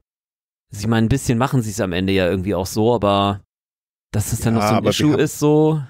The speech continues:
Speaker 1: ah ja, ich weiß auch nicht.
Speaker 2: aber
Speaker 1: Ja.
Speaker 2: wir haben noch fünfzehn Minuten, Frank, und außerdem brauchen wir noch einen Showdown und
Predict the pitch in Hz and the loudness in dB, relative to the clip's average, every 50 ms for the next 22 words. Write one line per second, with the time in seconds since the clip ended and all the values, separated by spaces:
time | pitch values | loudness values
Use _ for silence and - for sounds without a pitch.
0 | - - - - 101 95 90 90 - _ 90 - - - - - 85 107 104 107 | -14 -20 -18 -16 -16 -16 -18 -20 -20 _ -20 -20 -20 -20 -20 -12 -6 -4 -2 -2
1 | 92 113 101 107 127 - - - - - - 147 - - - 139 123 113 107 107 | 0 0 0 0 0 0 -2 -2 -2 -2 -4 -4 -4 -4 -2 0 0 2 2 2
2 | 127 156 170 - - 110 - - - 95 92 101 123 143 - 110 - 107 113 117 | 2 0 0 -2 -4 -6 -6 -6 -4 -2 -2 -2 -2 -2 -4 -6 -6 -6 -6 -4
3 | - 139 127 127 117 104 104 113 113 120 117 113 113 110 104 110 101 - - 135 | -2 0 0 0 0 -2 -2 -4 -4 -4 -4 -4 -4 -4 -4 -4 -4 -2 0 0
4 | 160 156 123 101 90 98 113 135 151 160 143 - 123 123 123 123 127 120 - | 0 2 2 2 2 2 0 0 -2 -2 -4 -4 -6 -6 -6 -6 -6 -8 -10